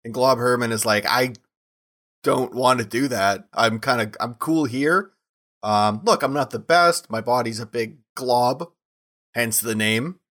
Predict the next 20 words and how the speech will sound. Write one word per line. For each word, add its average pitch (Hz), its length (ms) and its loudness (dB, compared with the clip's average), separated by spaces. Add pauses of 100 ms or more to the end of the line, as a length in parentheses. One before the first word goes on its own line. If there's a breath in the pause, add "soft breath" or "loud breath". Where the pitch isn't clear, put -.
(460)
Uh, 101 280 6
my 156 140 4
name 262 180 2
is 147 100 2
actually 151 340 2
Robert, 127 560 2 (100)
but, 117 260 -2
uh, 101 440 2 (500)
it's - 80 -18
cool 233 200 4
that 165 100 4
you 123 120 0
can 113 80 -8
just 110 140 -8
call 131 160 2
me 110 80 -2
Glob. 127 560 4
That's, - 420 -4 (720)
that's - 160 -12
flattering." 110 720 0